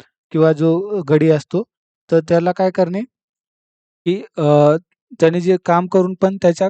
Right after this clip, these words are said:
कामाचा मोबदला न देणे, त्याच्या कामाचे पैसे न देणे, तर, अ, याचा अर्थ होतो की वेठीस धरणे. त्यामुळे ऑप्शन नंबर तीन याचं करेक्ट आन्सर आहे. त्यानंतर पुढचा प्रश्न, प्रश्न क्रमांक एकविसावा. हादरणे या आशयाचा वाक्यात उपयोग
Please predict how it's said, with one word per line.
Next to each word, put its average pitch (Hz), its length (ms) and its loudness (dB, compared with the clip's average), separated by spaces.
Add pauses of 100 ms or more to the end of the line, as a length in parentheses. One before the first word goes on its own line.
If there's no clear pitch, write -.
कामाचा 165 480 -2 (520)
मोबदला 165 460 2
न 175 100 -2
देणे, 170 280 0
त्याच्या 180 300 -2
कामाचे 160 320 -2
पैसे 160 360 0
न 165 140 -2
देणे, 160 280 -4 (560)
तर, 175 160 4
अ, - 220 -8 (440)
याचा 170 300 4
अर्थ 170 180 -2
होतो 170 320 0 (220)
की 220 180 -2 (200)
वेठीस 151 440 2
धरणे. 127 280 -4 (160)
त्यामुळे 156 260 2
ऑप्शन 156 280 -2
नंबर 165 200 -2
तीन 160 200 -6
याचं 156 280 -4
करेक्ट 147 300 -2
आन्सर 131 280 -10
आहे. 117 100 -12 (600)
त्यानंतर 170 360 -2
पुढचा 180 320 0
प्रश्न, 185 420 -2
प्रश्न 180 280 -6
क्रमांक 170 380 -4
एकविसावा. 175 600 0 (580)
हादरणे 190 560 0
या 190 140 4
आशयाचा 180 440 2
वाक्यात 175 440 0
उपयोग 175 280 0